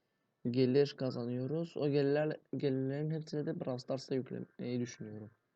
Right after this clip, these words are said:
Yani başka oyunlarda isterseniz arkadaşlar y-, yani oynayabilirim. Ha, çabuk çabuk. Al bu ikisini de. Sanırım birinci olacağız. Of ya, internet hatası verme ya.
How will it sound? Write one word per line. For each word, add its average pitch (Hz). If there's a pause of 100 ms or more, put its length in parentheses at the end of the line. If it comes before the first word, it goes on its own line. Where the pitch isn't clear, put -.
(520)
Yani 156
başka 156
oyunlarda 165
isterseniz 160
arkadaşlar 151
y-, 147 (340)
yani 117
oynayabilirim. 139 (1800)
Ha, 120 (200)
çabuk 139
çabuk. 151 (1300)
Al 131
bu 123
ikisini 120
de. 165 (1200)
Sanırım 127
birinci 117
olacağız. 117
Of -
ya, 120
internet 147
hatası 127
verme 135
ya. 117